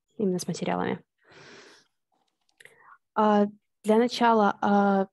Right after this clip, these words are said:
не, что такое линейное обучение? Линейное обучение — это то, к чему мы, скорее всего, привыкли, что у нас есть какой-то пул лекций, у нас есть пул студентов и, или материалов, и все студенты проходят через одни и те же материалы. То есть как бы их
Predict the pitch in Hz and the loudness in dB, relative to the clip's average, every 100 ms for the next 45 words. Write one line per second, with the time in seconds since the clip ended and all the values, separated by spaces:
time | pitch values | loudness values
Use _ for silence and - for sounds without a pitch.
0 | _ _ 220 220 254 - - 247 220 226 | _ _ -2 0 0 -4 -8 -6 -2 0
1 | 208 202 190 180 180 - 185 180 190 262 | 2 2 2 -2 -6 -8 -6 -4 -2 0
2 | 311 247 214 - 247 220 208 196 240 240 | 2 0 -2 -4 -2 -2 -4 -6 -6 -8
3 | - - 208 220 - 202 214 - 202 196 | -10 -4 -2 -2 -2 -4 -4 -2 -4 -4
4 | 190 190 - 165 - 190 202 185 196 - | -4 -4 -6 -12 -4 0 0 0 -6 -8
5 | - 185 175 - 185 202 311 302 226 196 | -10 -10 -8 -10 -6 -2 -4 -2 -4 -2
6 | 190 175 175 165 - 190 - 214 302 320 | -2 -4 -8 -8 -4 -6 -4 0 2 2
7 | 254 - - - - - 214 208 196 196 | -2 -8 -20 -20 -20 -4 0 2 2 0
8 | 185 - _ - 190 185 196 - 185 180 | -2 -8 _ -2 -2 0 -2 0 -2 -2
9 | 170 - - - - 226 - 202 302 311 | -2 -6 -8 -6 -2 -2 -4 -4 -4 -2
10 | - 185 - 233 - 240 220 185 214 202 | -6 -6 0 0 0 -2 0 0 -2 -2
11 | 196 185 180 175 196 175 170 180 170 180 | -4 -4 -8 -6 -4 -4 -6 -12 -14 -10
12 | 175 - - | -6 -4 -4